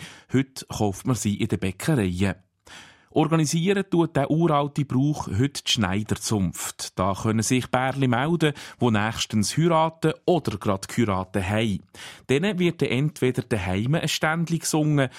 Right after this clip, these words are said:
oder, wenn sie zu weit ausserhalb von der Altstadt so wohnen, bei einem von den öffentlichen Orten, wo die Zunft organisiert.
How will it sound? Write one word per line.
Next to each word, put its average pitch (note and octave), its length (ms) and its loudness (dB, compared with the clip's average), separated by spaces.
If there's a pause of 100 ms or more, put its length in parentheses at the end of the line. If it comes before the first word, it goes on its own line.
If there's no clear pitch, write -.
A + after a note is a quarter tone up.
(160)
oder, E3 400 0
wenn B2 200 0
sie A2+ 160 -2
zu - 180 -6
weit D#3+ 260 -4
ausserhalb B2 600 0
von - 100 -10
der A2 140 0
Altstadt G2+ 480 -2
so C#3 260 2
wohnen, A2+ 380 2 (240)
bei E3+ 200 2
einem B2 200 2
von B2+ 160 -2
den C3 80 0
öffentlichen G#2+ 640 -2
Orten, A#2 480 0
wo A2 140 0
die A#2 60 -18
Zunft F#2 500 -2
organisiert. G2 1040 -2